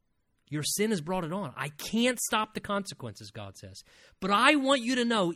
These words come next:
even as you're heading into all the miserable consequences you're gonna go through for years ahead,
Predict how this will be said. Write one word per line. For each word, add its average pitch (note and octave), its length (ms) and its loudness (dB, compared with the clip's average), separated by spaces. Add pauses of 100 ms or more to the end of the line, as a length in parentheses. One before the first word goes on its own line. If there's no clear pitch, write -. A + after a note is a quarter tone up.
even D4 360 2
as D#4 100 2
you're C4 140 0
heading A#3 300 -2
into G#3 260 -2
all B3+ 520 2
the B3+ 120 4
miserable A#3 520 0
consequences G#3+ 800 -4
you're G3 80 -2
gonna G3+ 160 -2
go G3 220 -4
through E3+ 400 -8 (800)
for D3 100 -6
years G#3 380 -2
ahead, F3+ 340 -6